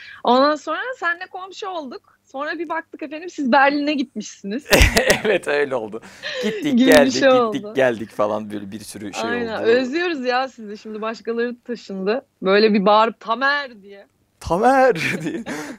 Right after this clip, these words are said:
Speaker 2: Ya şey, e, gerçekten de bu arada hani o, bizim evin bahçesi de Kadıköy'de vahaydı yani, hani öyle bir
Speaker 1: Evet,
Speaker 2: yani
Speaker 1: kesinlikle öyle.
Speaker 2: Kadıköy gibi bir yerde bulunmaz bir yerde.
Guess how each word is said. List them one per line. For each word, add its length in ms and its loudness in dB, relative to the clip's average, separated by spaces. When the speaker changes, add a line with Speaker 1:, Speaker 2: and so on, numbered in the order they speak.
Speaker 2:
Ya 220 4
şey, 200 -4
e, 40 -8
gerçekten 500 0
de 60 -14
bu 120 -2
arada 260 -4
hani 200 -8
o, 120 -12
bizim 240 -10
evin 220 -4
bahçesi 400 -6
de 220 -4
Kadıköy'de 560 -4
vahaydı 380 0
yani, 260 -12
hani 220 -16
öyle 260 -10
bir 260 -18
Speaker 1:
Evet, 240 -20
Speaker 2:
yani 260 -4
Speaker 1:
kesinlikle 240 -6
öyle. 160 2
Speaker 2:
Kadıköy 360 -2
gibi 240 -8
bir 60 -6
yerde 500 -2
bulunmaz 480 -10
bir 100 -10
yerde. 480 -6